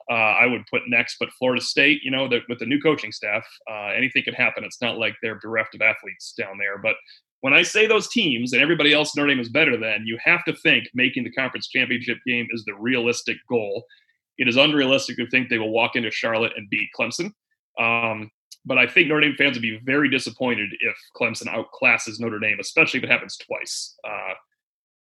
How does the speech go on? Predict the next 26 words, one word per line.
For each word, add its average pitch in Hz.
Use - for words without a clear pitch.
as 131
I 127
said, 139
I 120
don't 135
know 143
what 131
home 151
and 131
road 135
means 123
anymore. 104
So 120
I'm 123
not 127
sure 131
about 127
the 117
home 135
field 120
advantage 120
against 117
Trevor 120
Lawrence 117
if 107
there's 110